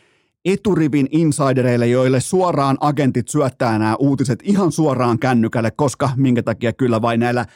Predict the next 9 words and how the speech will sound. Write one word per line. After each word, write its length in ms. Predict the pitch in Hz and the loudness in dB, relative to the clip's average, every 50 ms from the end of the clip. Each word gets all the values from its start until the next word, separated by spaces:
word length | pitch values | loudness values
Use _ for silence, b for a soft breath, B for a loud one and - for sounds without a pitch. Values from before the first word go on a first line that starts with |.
| b b b b | b b b b
megatähtiluokan 840 | 147 151 160 - 160 127 156 135 123 147 143 135 131 123 131 123 - | -4 -2 -2 -2 -2 -2 -2 -2 -2 0 0 0 0 0 -2 -2 0
toimittajilla 560 | 131 135 127 123 123 - - 117 113 117 120 | 0 0 2 0 0 0 -2 -2 0 0 0
on 80 | 113 | 0
samat 220 | 135 131 127 117 - - | 0 0 0 0 -2 -2
agentuurit 720 | 143 143 131 143 135 123 117 - 117 113 110 117 107 - | -2 -2 0 0 0 0 0 0 0 -2 -2 -2 -4 -4
käytössä 420 | - 127 113 113 104 117 - 120 | -2 -2 -2 0 -2 -4 -6 -6
kuin 200 | - - 107 104 | -6 -4 -4 -2
näillä 220 | 101 101 101 104 - | -2 -2 -2 -2 0
urheilijoilla. 800 | 139 139 131 127 139 120 117 110 110 113 110 107 107 110 110 | 0 0 2 2 2 2 0 0 0 0 0 0 0 0 -2